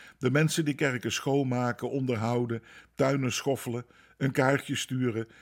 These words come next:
even aandacht of zorg voor die ander hebben, die misschien vergeten worden. De volhouders, de hoopvol sprekende, de positieve, de actieve, de meebidders, de collectanten,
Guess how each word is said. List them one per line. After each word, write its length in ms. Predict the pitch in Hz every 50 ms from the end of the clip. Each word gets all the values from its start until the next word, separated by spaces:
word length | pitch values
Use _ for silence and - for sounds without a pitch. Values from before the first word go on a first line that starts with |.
| - - _ _
even 360 | - 156 165 175 156 143 131
aandacht 540 | - 139 135 147 151 147 139 135 - - -
of 80 | 113 -
zorg 360 | - - 135 131 131 127 -
voor 140 | - 131 113
die 140 | 117 120
ander 300 | 107 120 131 131 120 117
hebben, 280 | 110 117 113 107 113 110 - _ _ _ _ _ _ _ _ _
die 120 | - 113
misschien 340 | 113 120 113 - 135 117 113
vergeten 440 | 95 110 98 - 117 120 117 - 120
worden. 340 | 104 110 110 107 101 107 - _ _ _ _ _ _ _ _
De 140 | _ 151 143
volhouders, 880 | - 156 156 151 147 139 117 127 127 127 120 120 110 - - - - _ - - - -
de 100 | - 143
hoopvol 520 | 117 120 147 165 160 151 - 165 143 131
sprekende, 760 | - - - - - 127 131 143 135 - 131 120 120 120 120 - _ - - _ _ _
de 100 | 117 110
positieve, 840 | - - 143 151 165 160 151 139 123 - - 131 120 101 117 113 113 - _ _ _ _
de 160 | _ - 120 -
actieve, 680 | - 151 151 - - 135 131 127 110 - 113 107 107 - _ _ _ _ _ _ _
de 140 | - 139 139
meebidders, 840 | 135 131 131 131 127 113 104 120 113 104 110 104 - - - - -
de 100 | 135 117
collectanten, 760 | - 160 156 143 131 - - - 123 120 117 110 - 113 110